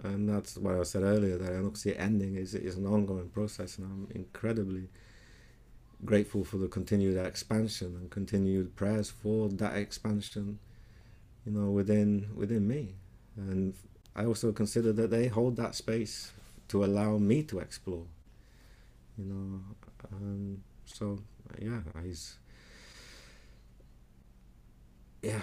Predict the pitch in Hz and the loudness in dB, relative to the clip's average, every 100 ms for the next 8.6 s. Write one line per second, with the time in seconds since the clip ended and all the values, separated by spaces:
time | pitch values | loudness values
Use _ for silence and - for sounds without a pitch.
0 | 82 101 101 107 120 101 95 98 80 - | -2 -2 4 6 8 6 6 4 0 -8
1 | 82 87 87 82 82 87 90 87 92 - | -6 -2 -2 -4 -6 -4 -2 0 0 0
2 | - 92 90 85 80 - 104 113 - - | -2 -2 0 -2 -4 -4 -4 -4 -8 -16
3 | - - - - 90 90 87 85 - 87 | -16 -18 -20 -16 -14 -12 -12 -14 -14 -8
4 | 85 87 87 87 90 - - - - - | -6 -6 -6 -8 -12 -16 -20 -20 -20 -20
5 | - - - - - - 90 92 95 98 | -20 -20 -20 -20 -20 -6 0 2 4 2
6 | 104 98 101 101 - - - - - - | 2 2 2 2 -2 -14 -20 -20 -20 -20
7 | - - - - - - 92 104 78 90 | -20 -20 -20 -20 -20 -4 2 2 2 0
8 | 92 90 85 - - | 0 -2 -6 -10 -14